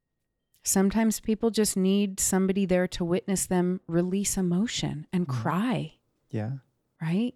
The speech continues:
Speaker 1: So they don't have to hold it in.
Speaker 2: Yeah. Which, again, not part of the norm. It's
Speaker 1: Right,
Speaker 2: n-,
Speaker 1: but
Speaker 2: it's
Speaker 1: we're
Speaker 2: n-, it's
Speaker 1: making it part of the norm. We're
Speaker 2: Right.
Speaker 1: shifting it. We're elevating collective consciousness.
Speaker 2: Yeah, but you see a man crying,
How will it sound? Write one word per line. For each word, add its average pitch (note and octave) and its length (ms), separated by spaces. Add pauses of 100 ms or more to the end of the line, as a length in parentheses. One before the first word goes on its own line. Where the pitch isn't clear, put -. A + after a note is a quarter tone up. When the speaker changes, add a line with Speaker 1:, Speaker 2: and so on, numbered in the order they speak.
Speaker 1:
So - 180
they F3 120
don't F3+ 180
have F#3 140
to G3 80
hold G3+ 340
it F#3+ 120
in. F3+ 380 (260)
Speaker 2:
Yeah. B2 200 (220)
Which, - 420
again, A#2 500
not G#2+ 240 (100)
part A2+ 240
of B2 100
the C3 80
norm. C3 360 (520)
It's F3 140
Speaker 1:
Right, D#3+ 140
Speaker 2:
n-, D3 60
Speaker 1:
but - 80
Speaker 2:
it's - 60
Speaker 1:
we're - 80
Speaker 2:
n-, F#3+ 100
it's F#3+ 180
Speaker 1:
making G3 140
it F#3 100
part D#3+ 200
of D#3 140
the D#3 80
norm. D3+ 260
We're C3+ 160
Speaker 2:
Right. B2 80
Speaker 1:
shifting D#3 600
it. - 140
We're F3 140
elevating F3 580
collective - 500
consciousness. F3+ 600
Speaker 2:
Yeah, D#3+ 220
but C3+ 100
you B2+ 100
see C#3 280
a C3+ 180
man A#2+ 480
crying, B2 680